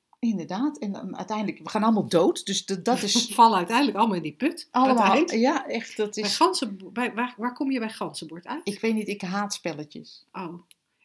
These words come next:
Speaker 2: Ik weet niet meer, maar bij ganzenbord was er dan uiteindelijk iets te bereiken. En tussendoor had je een put waar je in kan vallen. Maar
Speaker 1: Ja.
Speaker 2: volgens mij is eigenlijk dat wat je bereikt altijd de put.
Speaker 1: Oké.
Speaker 2: Je gaat altijd dood,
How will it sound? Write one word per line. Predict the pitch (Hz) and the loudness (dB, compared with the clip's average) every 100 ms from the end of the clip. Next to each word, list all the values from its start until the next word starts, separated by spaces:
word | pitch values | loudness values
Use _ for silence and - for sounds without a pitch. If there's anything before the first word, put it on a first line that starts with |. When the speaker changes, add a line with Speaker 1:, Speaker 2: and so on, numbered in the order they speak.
| _ | _
Speaker 2:
Ik | 240 | 2
weet | 302 | 4
niet | 226 | 4
meer, | 185 | 2
maar | 208 | 0
bij | 214 233 | 0 -2
ganzenbord | - 330 302 294 311 | 6 8 8 8 6
was | 240 | 4
er | 269 | 2
dan | 233 233 | 2 2
uiteindelijk | 220 220 226 269 226 208 | 0 0 0 0 -2 -2
iets | 247 254 392 | -4 -2 -4
te | 202 | -2
bereiken. | 185 185 220 254 349 - 330 - | 0 0 0 -2 -8 -2 -4 -2
En | - | -6
tussendoor | 202 233 - 196 269 254 | 0 0 2 2 2 2
had | 208 202 | 0 0
je | |
een | 180 165 | -2 0
put | 262 285 | -4 -2
waar | 254 | -2
je | 247 | -2
in | 254 | -2
kan | 262 233 | -4 -6
vallen. | 240 262 | -4 -4
Maar | 240 220 | -4 -2
Speaker 1:
Ja. | |
Speaker 2:
volgens | 220 202 208 | -2 -2 -4
mij | 262 262 | -4 -4
is | 202 | -6
eigenlijk | 220 220 202 175 | -6 -6 -6 -6
dat | 220 220 | -6 -6
wat | 202 | -10
je | 185 | -10
bereikt | 208 302 302 | -8 -6 -8
altijd | - - 160 | -10 -16 -18
de | - | -16
put. | - - - _ _ _ _ _ _ | -16 -16 -20 _ _ _ _ _ _
Speaker 1:
Oké. | - 226 254 247 240 233 | -4 -2 0 -2 -4 -8
Speaker 2:
Je | 208 | -6
gaat | - 139 | -6 -6
altijd | 247 226 | -6 -6
dood, | 247 | -6